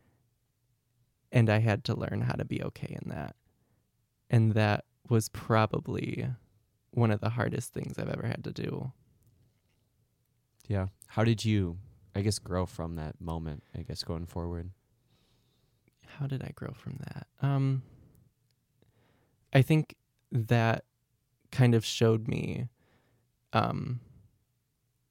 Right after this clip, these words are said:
Speaker 1: that, hey, wow, you know, you're not okay. You are damaged. And when people think about, you know, being damaged, what does that mean? Um, you know, people look at that like that's a negative thing,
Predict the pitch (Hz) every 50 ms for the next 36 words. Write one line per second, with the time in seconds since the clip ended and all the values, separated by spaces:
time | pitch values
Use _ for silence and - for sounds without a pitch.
0 | _ _ _ _ _ _ - 127 113 117 - - - _ _ - 117 117 127 127
1 | 123 120 113 110 110 117 117 120 - - - - - 117 - - - 104 117 113
2 | 120 131 139 120 107 113 135 - - - - - 127 120 - - - 127 - _
3 | _ _ _ _ _ _ _ _ _ - 127 120 117 117 120 120 123 120 - -
4 | _ - - 107 113 113 104 - - - - - - - 135 - - - - -
5 | _ _ _ _ _ _ _ _ _ _ _ _ _ _ _ _ - 120 113 107
6 | 107 - - _ - 127 113 110 - - 123 110 113 110 - - - - 101 104
7 | 104 - - - - - 113 - - - - 98 98 104 107 - - - - -
8 | - - - - - - - - - - - - - - - - - - - -
9 | - - - - - - - - - _ _ _ _ _ _ _ _ _ _ _
10 | _ _ _ - - - - - - - - 131 - - - _ _ _ _ _
11 | _ _ _ - - 117 - - - - 139 127 - _ _ _ _ _ _ _
12 | _ _ _ _ - - 123 - 113 113 110 113 - 120 120 - 123 113 - -
13 | - - - - - - - - - - 127 123 117 117 - - - - - -
14 | - - - - 120 - 95 98 - - - 139